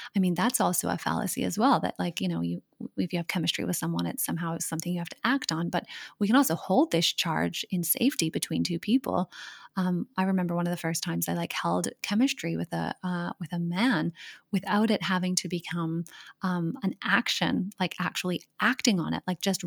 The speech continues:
really holding it and recognizing it, that, that it was there and it was powerful, but, like, that, that we are then, you know, autonomous beings that make decisions. And it's like, "Oh, that's it.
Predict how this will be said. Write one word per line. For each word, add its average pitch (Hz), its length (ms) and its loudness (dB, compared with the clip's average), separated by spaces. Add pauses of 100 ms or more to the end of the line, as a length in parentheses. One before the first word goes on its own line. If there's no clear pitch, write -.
really 196 220 4
holding 190 420 2
it 165 100 -2
and 170 180 -2
recognizing 180 600 0
it, 175 120 -4
that, 170 180 -4
that 175 140 -4
it - 60 -10
was 175 100 -4
there 196 260 0
and 170 80 0
it - 80 -4
was 165 80 -4
powerful, 185 540 0
but, 165 180 -2
like, 170 260 -2 (500)
that, 190 140 2 (220)
that 190 240 0
we 190 180 2
are 190 100 2
then, 180 460 0
you 190 160 0
know, 170 280 -2 (1000)
autonomous 185 420 2
beings 190 340 2
that 175 100 0
make 175 160 -2
decisions. 170 640 2
And 170 100 -2
it's - 100 -4
like, 180 140 -4 (100)
"Oh, 196 260 0 (160)
that's 214 340 -2
it. 170 220 -2